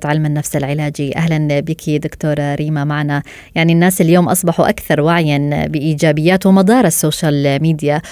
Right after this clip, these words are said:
وهذا واضح أيضًا يعني من عينة التعليقات التي قرأناها للمستمعين. أبدأ معك دكتور ريما بمفهوم الشهرة،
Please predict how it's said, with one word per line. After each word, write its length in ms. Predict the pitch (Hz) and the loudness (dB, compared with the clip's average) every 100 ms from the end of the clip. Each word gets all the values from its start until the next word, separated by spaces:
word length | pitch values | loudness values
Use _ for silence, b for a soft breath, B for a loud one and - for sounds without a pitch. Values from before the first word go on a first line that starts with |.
| B B | B B
وهذا 460 | 196 208 233 240 | 2 4 4 4
واضح 300 | 226 208 180 | 4 2 0
أيضًا 220 | - 175 165 | -2 0 2
يعني 260 | 156 151 | 2 2
من 100 | 151 | 0
عينة 280 | 143 170 160 | 2 2 2
التعليقات 680 | 143 151 139 151 - 214 - | -2 -4 -4 -2 0 0 0
التي 240 | 127 - | -4 -4
قرأناها 500 | - 143 135 151 147 | -4 -2 0 0 0
للمستمعين. 720 | 147 143 147 - 143 139 147 147 B B - | -2 -2 -4 -4 -4 -2 -4 -4 B B 0
أبدأ 320 | 220 247 180 | 2 2 2
معك 300 | 208 233 196 | 2 2 0
دكتور 360 | 170 - 180 165 | -2 0 0 2
ريما 420 | 156 170 180 196 | 2 2 4 4
بمفهوم 580 | 156 165 - - 196 196 | 4 2 0 2 2 2
الشهرة، 680 | - - - 196 185 139 | 0 -4 0 2 2 0